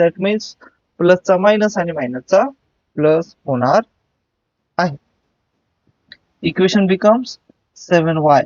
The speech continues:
as it is, minus ten becomes a plus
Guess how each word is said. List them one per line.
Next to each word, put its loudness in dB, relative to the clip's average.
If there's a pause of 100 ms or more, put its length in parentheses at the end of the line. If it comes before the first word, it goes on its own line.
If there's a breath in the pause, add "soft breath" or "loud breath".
(120)
as 0
it -8
is, -2
minus -2 (120)
ten 4 (300)
becomes -4
a -2 (240)
plus 4